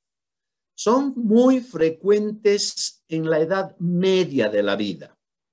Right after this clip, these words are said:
Vale decir, entre los treinta, veinticinco, treinta, hacia los cincuenta, sesenta años pueden darse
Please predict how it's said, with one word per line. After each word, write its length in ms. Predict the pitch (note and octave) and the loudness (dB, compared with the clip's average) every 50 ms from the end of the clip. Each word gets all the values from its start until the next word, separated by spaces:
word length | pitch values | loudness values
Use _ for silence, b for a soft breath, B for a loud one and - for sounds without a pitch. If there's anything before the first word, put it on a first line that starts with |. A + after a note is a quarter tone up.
| _ _ _ _ _ _ _ _ _ _ _ _ _ _ _ | _ _ _ _ _ _ _ _ _ _ _ _ _ _ _
Vale 200 | E3 F#3 G#3+ G#3+ | 0 4 4 4
decir, 420 | G3+ G3+ G3 F3+ - G#3+ G#3+ G#3+ G#3 | 4 4 2 0 0 0 0 0 0
entre 380 | G3+ F#3+ F3+ E3+ F3+ F3+ F3+ | 0 -2 -4 -2 2 2 4
los 420 | F3 F3 F3 F3 E3+ - - - - | 4 4 2 2 0 -4 -8 -12 -10
treinta, 640 | - F#3 G#3 G#3 G#3+ G#3+ G#3 G#3 F#3+ E3+ G3+ G3 F#3+ | -4 -2 0 0 0 0 -2 -4 -6 -4 -2 -2 -2
veinticinco, 920 | D#3+ F#3 F3 F3 E3+ - F3 E3+ - G3+ G3+ G3+ G3 F#3 - G3 F#3+ F#3 F#3 | -2 -2 -4 -4 -6 -8 -8 -8 -8 -8 -8 -10 -10 -8 -6 -4 -4 -4 -6
treinta, 760 | - F#3 F3+ F#3 F#3 F#3 F3+ E3+ _ F3+ F3+ F3+ F3+ F3+ F3+ | -4 -4 -4 -4 -4 -6 -10 -14 _ -8 -6 -6 -6 -6 -8
hacia 500 | - - D#3 D#3 D#3+ D#3+ - - D#3 D3+ | -10 -8 -8 -8 -6 -8 -6 -4 -4 -4
los 220 | D#3 D3+ D3 D3 - | -4 -4 -6 -8 -8
cincuenta, 640 | - D#3 D3 D3 C#3+ - F3+ F3+ F3 F3 E3+ E3+ D#3+ | -10 -12 -14 -12 -8 -6 -6 -4 -4 -6 -8 -8 -10
sesenta 580 | - - C3+ - - E3+ E3+ E3+ E3 - D#3 D#3 | -10 -8 -8 -6 -6 -4 -4 -6 -6 -6 -6 -6
años 480 | D#3+ D#3+ D#3 D#3 D#3+ D#3 - - _ _ | -6 -6 -8 -10 -12 -12 -14 -16 _ _
pueden 800 | F3 F3 F3+ F#3 F#3 F3+ F3+ F3 D3 D3 D#3 D3 C3+ C3 B2+ B2 | -4 0 2 4 4 4 2 0 0 0 0 0 0 0 -2 -2
darse 720 | C#3+ C#3+ D3 C#3+ C3+ C3+ - - - D#3 D#3 D3+ D3 _ | -4 -4 -4 -4 -4 -8 -10 -8 -6 -6 -6 -6 -8 _